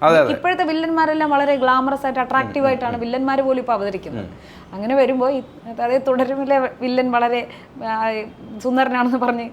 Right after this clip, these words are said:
Speaker 2: കേൾക്കുന്നുണ്ട്. കണ്ടില്ലേ
Speaker 1: ഗംഭീരമായി
Speaker 2: ഇതുവരെ?
Speaker 1: അഭിനയിച്ചിട്ടുണ്ട്
Speaker 2: ഗംഭീരമായി
Speaker 1: ഈ സിനിമ
Speaker 2: അഭിനയിച്ചു.
Speaker 1: കാണാൻ പറ്റില്ല, സിനിമ കാണണം.
Speaker 2: കാണണം, ഇന്ന് കാണാൻ
Speaker 1: ഉം,
Speaker 2: പോകുന്നുണ്ട്.
Speaker 1: ഉം.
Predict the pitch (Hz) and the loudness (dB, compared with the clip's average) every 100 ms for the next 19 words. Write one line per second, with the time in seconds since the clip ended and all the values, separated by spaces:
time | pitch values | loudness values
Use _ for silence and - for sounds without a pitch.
0 | - 208 202 185 170 175 185 226 214 131 | -8 -8 -6 -8 -6 -6 -4 -2 0 2
1 | 147 156 143 131 123 120 120 220 226 233 | 2 2 2 0 -2 -6 -8 -6 -4 -2
2 | 254 247 233 220 123 135 131 143 143 139 | 0 0 0 -2 0 -2 -2 0 0 0
3 | 117 95 92 107 101 101 101 208 190 190 | -2 -6 -8 -6 -4 -4 -2 -2 -2 -4
4 | 226 214 202 196 175 151 113 | -2 -2 -2 -4 -6 -6 -10